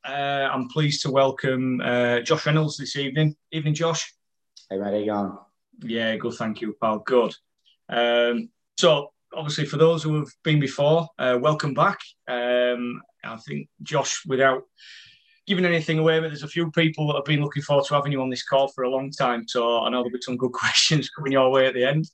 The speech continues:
Speaker 2: Perfect.
Speaker 1: Um, for those who are the first time, welcome. Um, and how it normally works, we spend about forty, forty-five minutes with Josh, just having a bit of a natter, finding a little bit about him and his background and things like that. And then obviously the last ten, fifteen minutes or so, we'll open up to you guys, and I'm sure Josh will do his best to,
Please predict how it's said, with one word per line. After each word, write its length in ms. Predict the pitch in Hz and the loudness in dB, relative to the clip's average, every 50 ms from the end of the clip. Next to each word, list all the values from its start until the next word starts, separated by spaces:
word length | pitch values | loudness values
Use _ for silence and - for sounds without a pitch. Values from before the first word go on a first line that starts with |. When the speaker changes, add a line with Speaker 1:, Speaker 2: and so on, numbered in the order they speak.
| _ _ - - - - | _ _ -20 -20 -20 -10
Speaker 2:
Perfect. 580 | - 95 95 131 139 139 139 139 135 139 143 139 | -6 -6 -4 -2 0 0 0 0 0 -2 -4 -4
Speaker 1:
Um, 80 | - - _ _ _ _ - _ _ | -8 -12 _ _ _ _ -20 _ _
for 100 | - 160 | -4 0
those 200 | 160 160 170 160 | 2 2 2 0
who 80 | 160 160 | 0 -2
are 60 | 156 | -4
the 80 | 160 151 | -4 -2
first 340 | - 165 156 151 147 - | 0 0 2 2 0 0
time, 300 | - 160 156 165 165 160 | 2 2 4 4 2 2
welcome. 500 | 156 156 160 160 156 - 190 196 208 214 - _ _ _ - | 2 2 2 0 -2 -4 -4 -2 -2 -4 -8 _ _ _ -4
Um, 440 | 131 127 123 123 123 123 123 123 123 | -2 0 2 2 4 4 2 2 2
and 120 | 127 135 | 2 2
how 120 | 139 143 | 2 2
it 40 | 143 | 0
normally 240 | 139 139 139 139 131 | 0 -2 -2 -2 0
works, 300 | 131 139 139 135 - - | 0 2 2 0 0 -6
we 40 | - | -16
spend 220 | - - 143 139 | -10 -8 -6 -2
about 220 | 135 131 131 131 - - | 0 0 0 0 0 2
forty, 260 | 143 139 135 123 - | 2 2 2 2 0
forty-five 460 | - - 139 131 127 - - 127 127 | -2 -2 -2 -2 -2 -2 -2 0 0
minutes 220 | 127 127 127 - - | 0 -2 -4 -6 -6
with 100 | 123 - | -6 -2
Josh, 300 | 123 - - 156 - - | 0 2 2 2 0 -4
just 260 | 127 - - - - _ _ _ _ _ _ _ _ | -4 -6 -6 -8 -10 _ _ _ _ _ _ _ _
having 160 | _ - 139 | _ -12 -8
a 20 | 123 | -6
bit 100 | 139 135 | -4 -4
of 60 | 123 | -2
a 40 | 127 | -2
natter, 440 | 127 139 139 - - 151 143 131 - | -2 -2 -4 -4 -2 0 0 0 2
finding 280 | - 143 135 131 127 | 2 0 2 2 2
a 40 | 127 | 2
little 160 | 135 131 131 | 0 0 0
bit 100 | - 127 | -2 -6
about 320 | 127 107 123 123 123 123 127 | -2 0 2 2 2 2 0
him 200 | 131 131 127 127 | -2 -2 -2 -4
and 80 | 117 | -4
his 120 | 117 110 - | -6 -8 -2
background 580 | - 135 131 - - 131 127 127 127 123 120 | 0 0 0 2 0 2 2 4 4 2 2
and 120 | 117 113 113 | 0 -4 -4
things 240 | - 127 127 123 | -4 -2 0 0
like 180 | 123 120 117 113 | 2 2 2 2
that. 220 | 131 139 143 139 - | 2 2 2 2 0
And 140 | 131 117 117 | -4 -4 -4
then 160 | 117 117 117 | -4 -2 -2
obviously 420 | 117 113 123 120 - 123 117 110 - _ _ _ _ _ _ _ _ | -2 -4 -4 -4 -2 0 -2 -2 -2 _ _ _ _ _ _ _ _
the 40 | 123 | -8
last 160 | 120 - - | -8 -8 -6
ten, 200 | - 135 127 123 | -6 -6 -6 -6
fifteen 240 | 127 120 - - 117 | -6 -6 -6 -4 -2
minutes 200 | 123 123 123 120 | -2 -2 -2 -4
or 120 | 123 110 - | -6 -8 -6
so, 140 | - 120 113 | -4 -4 -2
we'll 180 | 113 117 120 | 0 2 2
open 240 | 120 120 - - 123 | 2 2 0 -4 -6
up 100 | 123 - - | -6 -6 -6
to 80 | - 117 | -2 -2
you 120 | 117 117 | 0 0
guys, 440 | 110 120 113 113 113 113 113 110 113 | 2 2 2 2 2 0 0 -2 -2
and 200 | 110 107 110 - | -2 -2 -2 -4
I'm 120 | 110 104 | -4 -6
sure 240 | - - 123 113 107 | -4 -2 -2 0 0
Josh 200 | - 120 110 - | 0 -2 -2 -2
will 100 | 123 107 | -4 -6
do 60 | 110 | -4
his 120 | 113 110 - | -6 -6 -8
best 300 | - 113 - - - - | -12 -14 -14 -14 -8 -6
to, 200 | 127 - - | -6 -6 -6